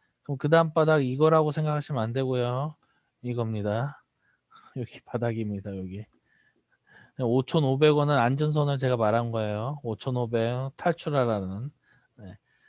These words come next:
그래서 안 되면 케이씨티는 도망가야 되겠죠? 네. 월요일 날 상승하면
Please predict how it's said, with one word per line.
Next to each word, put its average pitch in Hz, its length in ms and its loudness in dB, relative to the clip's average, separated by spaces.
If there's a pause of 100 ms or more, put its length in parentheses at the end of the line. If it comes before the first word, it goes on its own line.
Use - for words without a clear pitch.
(280)
그래서 143 500 -6
안 147 240 2
되면 180 300 4
케이씨티는 196 540 -2
도망가야 151 420 4
되겠죠? 123 340 0 (400)
네. 107 240 -2 (2000)
월요일 156 300 0
날 165 100 2
상승하면 175 760 2